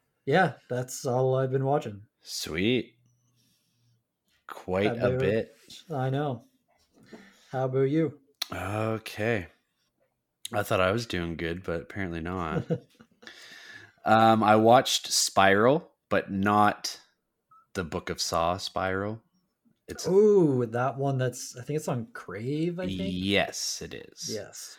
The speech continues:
Speaker 1: And?
Speaker 2: Uh, it was pretty good, actually. It wasn't, like, great, but it's been on my list for a while. And,
Speaker 1: Right.
Speaker 2: uh, like, I gave it three and a half stars on Letterboxd, so I, I mean, it's not awful.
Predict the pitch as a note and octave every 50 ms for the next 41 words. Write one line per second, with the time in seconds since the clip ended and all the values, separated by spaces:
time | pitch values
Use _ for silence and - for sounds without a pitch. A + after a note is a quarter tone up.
0 | - - - G#2+ A2 A2+ A#2 C3 D3+ - - - _ _ - - B2 C3 C3+ C#3
1 | C#3 C#3 - - D3 F3+ G#3+ - - - C4 A#3+ G#3+ D3 - G#2+ D3 D#3 G#2 E2
2 | D#2+ D#2 - - - F#2 F2 F2+ F#2 F#2+ F#2+ G#2+ - _ _ _ _ _ _ _
3 | _ - D3+ D#3+ E3+ F#3 A3+ G#3 D#3+ D#3+ D3+ A2+ F#2+ F#2 F2+ D#2+ C#2 - - -
4 | - _ _ _ _ _ _ _ - - - - - - F2+ E2 D2+ D2+ E2 E2+
5 | F#2+ C3+ - - - - - G2+ F#2+ F#2 - - B2+ C3 D3 C#3+ B2 G2 E2 E2+
6 | F2 - - - - G2 F2+ F2 D#2+ D2 D2 D2 D2 C#2+ D#2+ F#2+ G2 - _ _
7 | _ _ - - - _ _ _ _ - - E2+ E2+ E2 E2 - E2+ E2 - F2
8 | E2+ E2 D#2+ D#2+ D#2+ D#2 D#2 F2+ - _ _ _ _ _ _ _ - G#2+ A#2+ C3+
9 | B2 G#2+ F2 E2 - - D#2+ D#2 D#2 D2 - C#2+ C#2 C#2+ - - D2 C#2+ C#2+ C#2+
10 | - D2+ D2 D2 C#2+ D#2+ - - D#2+ D#2+ - C#2+ - C2+ D2 D2+ - - - -
11 | E2+ E2 - - D#2 F2 - - _ - A2 A2+ A#2 G#2+ - - A#2+ D#2+ - -
12 | C2+ C#2+ - - A#1+ C2 F2 G2 _